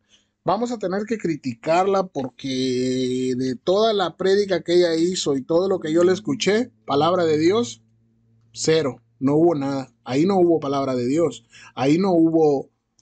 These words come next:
una, una intención de salvar un alma. Ahí lo único que hubo fue pedir, pedir el dichoso diezmo.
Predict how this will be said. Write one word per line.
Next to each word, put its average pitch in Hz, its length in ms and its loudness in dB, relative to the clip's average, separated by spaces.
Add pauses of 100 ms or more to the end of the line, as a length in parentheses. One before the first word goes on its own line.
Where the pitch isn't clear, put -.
(1700)
una, 170 680 0
una 165 240 0
intención 160 480 0
de 165 120 0
salvar 143 380 0
un 139 180 2
alma. 143 460 -2 (300)
Ahí 139 180 2
lo 165 100 4
único 175 360 0
que 165 160 2
hubo 175 360 4
fue 160 800 0 (1700)
pedir, 160 640 0 (1400)
pedir 156 360 2
el 196 100 0
dichoso 165 420 0
diezmo. 156 540 -2